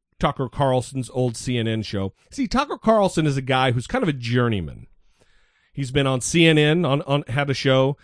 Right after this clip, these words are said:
He's had a show on C-, uh, M S N B C. He now has, he's, uh, a player on Fox. He's just wh-, whoever will, will,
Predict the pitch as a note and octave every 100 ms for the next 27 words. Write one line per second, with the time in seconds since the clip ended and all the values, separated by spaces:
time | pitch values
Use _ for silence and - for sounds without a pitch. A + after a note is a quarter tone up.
0 | - - A#2+ C3 C3 - C#3 C3+ C3 -
1 | C#3+ C#3+ C#3 C3+ D#3 D3+ - D3 C#3+ C3
2 | - C#3 C#3 C#3+ - _ - C3 C3 A#2+
3 | B2+ C3 C3 C3 - A#2+ B2+ C3 B2 B2
4 | B2 A#2+ A#2 B2+ - C#3+ C#3 C#3 A2+ G#2
5 | - C#3 C3+ - - - _ _ _ _
6 | _ _ - E3+ D3+ A3+ - - _ _
7 | _ _ _ _ _ - D3+ C3+ F#3 G3
8 | A3 A3 A3 F3+ D#3 D3+ D#3 C#3+ C#3 C3+